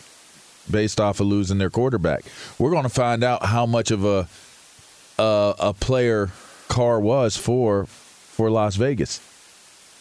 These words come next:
You know, we might have been like, "Wow, wow, he's not good enough, he's not good enough." But think about the other side of it. Like, if he wasn't good enough, we're gonna find out how, how bad they would have been if they didn't have,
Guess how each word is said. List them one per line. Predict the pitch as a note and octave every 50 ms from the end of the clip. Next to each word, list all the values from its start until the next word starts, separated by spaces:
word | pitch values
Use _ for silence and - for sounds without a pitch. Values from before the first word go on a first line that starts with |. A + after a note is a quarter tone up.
| - - - -
You | - G#2 B2 B2
know, | A2+ G#2+
we | G2+ A2 C#3
might | D3+ C#3+ B2 A#2
have | A2 F#2+
been | A2+ G#2+
like, | G#2 G2+ G2+ F#2+ D#2+
"Wow, | F#2+ G#2+ A#2 C3+ C#3+ C3 A#2+ G#2+
wow, | G#2 A2 A#2 A#2 A2 G#2+
he's | G#2+ B2 C3 A#2 A#2
not | B2 A#2+ A#2 G#2
good | G#2+ C#3+ C#3
enough, | C3 A#2+ A2 G2+ F2+
he's | B2 B2+ A2+ G#2+
not | A#2 A2 G#2 F2
good | A#2 C#3+
enough." | C#3 A#2 G#2+ F#2+ F2 -
But | - G2 F2+ E2+
think | - - B2 C3+ C3+
about | B2+ A#2 A2+ G#2+ G2 F2+ -
the | F#2
other | F2+ G2 A#2+ D3 C3+ A2+
side | - - G2 F2+ E2 D#2+
of | D#2+ D2
it. | D#2+ D2+ -
Like, | F#2 F#2+ F2+ - - - - - - - - -
if | - G#2+ F#2+
he | C3 F#3
wasn't | F3+ D3+ C#3 A2+ A2+ G2+ G2+
good | F2+ A#2 D3+ F3+
enough, | E3 B2+ G#2+ G2 F#2 F2+ E2+ - - - - A2
we're | A2+ A#2
gonna | B2 B2 A#2 A2+
find | G2+ - A#2 A2 A2 G#2+ G#2 G#2
out | G#2+ G2+ F#2+ - - -
how, | F#2 A2 G#2+ G#2+ G#2 G2 E2 D#2+ D#2+ - - - - - - - - - - -
how | - B2 B2 A2+
bad | G2 D#2 C#2+ D2+ A#2+ C3 C#3+ D3 B2+ A2+
they | B2+ B2
would | A#2 A2+ A#2 A2+
have | A2 F#2
been | G#2 A2+ A2+ A2
if | F#2 G#2+ G#2
they | - A#2 G#2+ G#2
didn't | F2 D2+ A#2 C3+ F3 E3 B2
have, | G#2 F#2 F#2+ F2+ E2+ E2 D#2+ -